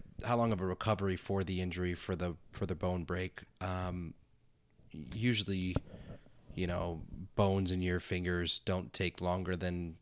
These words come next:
than eight weeks at the most to heal.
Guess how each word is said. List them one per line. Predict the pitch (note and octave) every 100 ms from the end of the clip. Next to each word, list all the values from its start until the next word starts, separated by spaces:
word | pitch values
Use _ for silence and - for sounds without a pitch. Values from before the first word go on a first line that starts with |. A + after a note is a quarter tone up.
| -
than | F#2+ E2
eight | - F2+ A#1
weeks | F#2+ F2+ -
at | -
the |
most | F2+ F2 F2 A2 - - -
to | -
heal. | A2 A2+ A2 A2